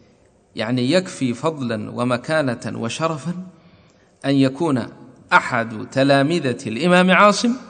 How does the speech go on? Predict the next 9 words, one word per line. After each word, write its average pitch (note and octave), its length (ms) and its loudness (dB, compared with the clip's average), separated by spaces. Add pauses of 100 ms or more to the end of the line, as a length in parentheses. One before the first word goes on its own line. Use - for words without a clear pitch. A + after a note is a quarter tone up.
(260)
شعبة C3 420 0 (420)
المبرز A#2+ 760 0 (340)
بين B2+ 200 0
الناس A#2+ 440 0
بالفضل A#2 500 -6
والتقى. G#2+ 560 -6 (500)
ومن F#3 260 4
هو F3+ 200 4
شعبة؟ C3+ 380 0